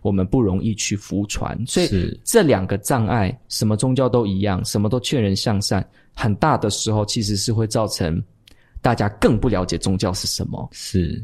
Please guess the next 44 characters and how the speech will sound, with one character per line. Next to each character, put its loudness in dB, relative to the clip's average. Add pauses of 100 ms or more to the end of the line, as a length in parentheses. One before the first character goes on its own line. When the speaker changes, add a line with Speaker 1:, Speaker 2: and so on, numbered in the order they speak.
Speaker 1:
这 6
个 0
方 4
面 2
其 -2
实 2
是 -2
危 0
险 -6
的， -6
因 2
为 4
你 2
会， 4 (680)
你 0
会 6
发 6
现 2
说 2
整 0
个 2
社 0
会 0
的 -12
大 -6
局 -8
势 -4 (420)
是 -2
笼 2
罩 -2
在 0
一 -2
种， -4 (480)
它 0
让 2
你 -2 (400)
尽 2
量 4
不 0
要 2
想 -2
到 0
宗 -2
教。 -2